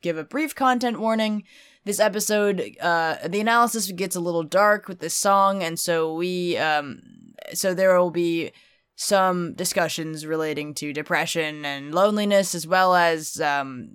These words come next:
s-, mentions of disorder, eating disorders and disordered eating behaviors. So, um, uh, if that, if those things are things that you don't wanna hear, then maybe skip this episode or skip the analysis section. Just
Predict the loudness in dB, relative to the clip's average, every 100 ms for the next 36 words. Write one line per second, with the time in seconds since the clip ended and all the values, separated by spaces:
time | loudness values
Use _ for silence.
0 | -14 -12 -12 -6 -2 -2 -2 -4 -4 -4
1 | -6 -8 -4 -4 -2 -6 -6 -4 -4 -4
2 | -6 -6 -6 -8 -10 -12 -10 -10 -10 -10
3 | -10 -10 -12 -12 -12 -12 -10 -12 -10 -12
4 | _ _ _ _ -8 2 4 6 6 6
5 | 4 4 2 -8 -16 _ _ _ _ _
6 | _ _ _ _ -20 _ -8 -2 0 0
7 | -2 -6 -2 -2 0 2 2 2 -2 0
8 | -2 0 -2 0 -4 -2 -2 -2 -4 -2
9 | 2 2 2 0 0 0 0 0 0 0
10 | -2 -4 -6 -4 -6 -6 -6 -4 -2 -2
11 | -2 -4 -2 0 -2 -4 -6 -8 0 0
12 | 2 2 0 -2 -8 -8 -8 -10 -12 -10
13 | -12 -12